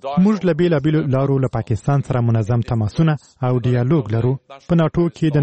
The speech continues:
Speaker 2: نړیوالو پوځي کارکوونکو مسؤل په وروستیو کې پاکستان ته سفر وکړ. په افغانستان کې زموږ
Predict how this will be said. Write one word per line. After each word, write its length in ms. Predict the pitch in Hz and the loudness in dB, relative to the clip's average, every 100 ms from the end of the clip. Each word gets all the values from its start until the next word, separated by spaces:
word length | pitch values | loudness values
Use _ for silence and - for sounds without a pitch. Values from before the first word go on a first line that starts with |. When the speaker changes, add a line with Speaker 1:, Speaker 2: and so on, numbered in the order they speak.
| 135 | 2
Speaker 2:
نړیوالو 500 | 123 123 143 139 139 123 | 2 2 2 2 0 -2
پوځي 240 | 120 131 - | -2 -2 -2
کارکوونکو 540 | 120 - 123 131 120 113 | -4 0 0 0 0 -2
مسؤل 340 | - 151 156 - - | 0 0 0 -6 -6
په 60 | 160 | -2
وروستیو 440 | 156 - 185 175 | -2 0 0 0
کې 180 | - 208 202 | -2 -4 -2
پاکستان 480 | - 110 170 143 | -2 -2 0 0
ته 100 | 117 - | -2 -4
سفر 280 | - 120 110 | -4 -2 -2
وکړ. 220 | - 147 117 113 117 | -2 -4 -6 -18 -6
په 80 | 113 | -2
افغانستان 340 | 147 147 165 156 | 0 0 0 -2
کې 180 | 135 127 | 0 0
زموږ 180 | 139 | 0